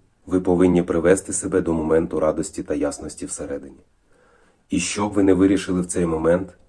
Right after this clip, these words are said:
навіть якщо це буде коштувати вам життя, ви повинні дотримуватись цього. Ваші емоції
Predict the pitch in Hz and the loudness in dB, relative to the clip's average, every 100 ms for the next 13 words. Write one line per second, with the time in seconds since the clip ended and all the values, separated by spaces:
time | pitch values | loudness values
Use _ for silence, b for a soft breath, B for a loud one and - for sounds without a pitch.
0 | - 85 90 87 92 - 110 104 92 95 | -2 0 0 -2 -4 -4 -6 -4 -4 -4
1 | 90 95 85 85 80 80 82 80 78 - | -2 -4 -4 -4 -4 -2 -2 -2 -6 -10
2 | - 80 92 b b - 90 95 87 87 | -8 -8 -10 b b -4 0 2 2 4
3 | 98 101 95 92 82 85 82 82 92 - | 4 2 0 -4 -2 -2 0 -2 -4 -10
4 | 90 73 71 - _ _ _ _ _ - | -8 -8 -10 -14 _ _ _ _ _ 2
5 | 90 92 95 90 104 - 87 78 | 2 2 0 2 2 -2 -8 -10